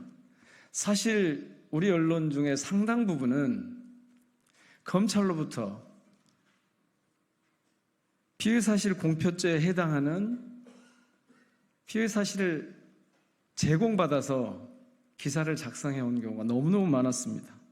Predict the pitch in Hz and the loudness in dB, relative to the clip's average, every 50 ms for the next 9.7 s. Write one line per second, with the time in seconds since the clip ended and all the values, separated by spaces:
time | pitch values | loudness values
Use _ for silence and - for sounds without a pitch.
0 | _ _ _ _ _ _ _ _ _ - - 208 233 247 - 165 147 147 147 151 | _ _ _ _ _ _ _ _ _ -4 0 2 2 2 2 0 0 0 2 0
1 | 139 117 127 139 143 131 117 101 95 - - - - - _ _ _ _ _ _ | 0 0 0 0 0 0 -2 -6 -10 -14 -18 -20 -20 -20 _ _ _ _ _ _
2 | _ _ _ _ _ - - 196 175 160 151 143 131 139 123 139 139 139 120 101 | _ _ _ _ _ -2 0 0 2 2 0 0 0 -2 -2 -2 -4 -4 -4 -6
3 | 101 - - - - - - _ _ _ _ _ - _ _ _ _ _ _ _ | -10 -14 -18 -20 -20 -20 -20 _ _ _ _ _ -20 _ _ _ _ _ _ _
4 | - - - 190 202 220 202 190 180 156 160 160 147 139 135 - 175 196 214 247 | -8 -4 -2 0 2 2 2 2 2 2 2 0 0 0 -2 -2 -2 -4 -4 -4
5 | 247 - - - - - - - - - _ _ _ _ _ _ _ _ _ _ | -6 -8 -12 -18 -20 -20 -20 -20 -20 -20 _ _ _ _ _ _ _ _ _ _
6 | _ _ _ _ _ _ _ _ _ _ _ _ _ _ _ _ _ _ _ _ | _ _ _ _ _ _ _ _ _ _ _ _ _ _ _ _ _ _ _ _
7 | _ _ _ _ _ _ _ _ _ _ _ _ _ _ _ _ _ _ - - | _ _ _ _ _ _ _ _ _ _ _ _ _ _ _ _ _ _ -6 -2
8 | - 208 202 240 233 226 196 160 156 - - - 185 175 175 165 175 - - 277 | -2 0 2 2 2 2 2 2 0 -2 -4 -2 -2 0 -2 -2 -4 -4 -2 0
9 | 285 262 277 262 226 208 190 165 147 120 101 85 - - | 2 2 2 2 2 2 2 2 0 0 -2 -4 -8 -16